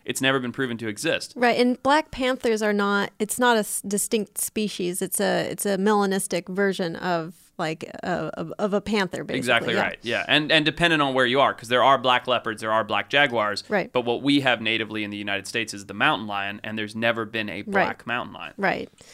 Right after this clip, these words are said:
Speaker 2: But yeah, it is, it's, it's gotta be a real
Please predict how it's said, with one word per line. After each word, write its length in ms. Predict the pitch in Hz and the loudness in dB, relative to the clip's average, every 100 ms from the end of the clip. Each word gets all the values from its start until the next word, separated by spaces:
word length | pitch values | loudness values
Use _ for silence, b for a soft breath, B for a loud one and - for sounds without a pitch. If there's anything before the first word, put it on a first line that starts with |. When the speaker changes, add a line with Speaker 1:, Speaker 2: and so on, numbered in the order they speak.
| B | B
Speaker 2:
But 260 | B 262 240 | B 2 4
yeah, 200 | 302 226 | 4 6
it 100 | 214 | 6
is, 240 | 233 220 - | 4 2 0
it's, 340 | 233 202 - - | 0 0 -4 -4
it's 200 | 214 - | -2 2
gotta 260 | 254 269 | 4 4
be 220 | 220 226 | 2 0
a 80 | 196 | 0
real 440 | 208 233 226 208 | 2 4 4 2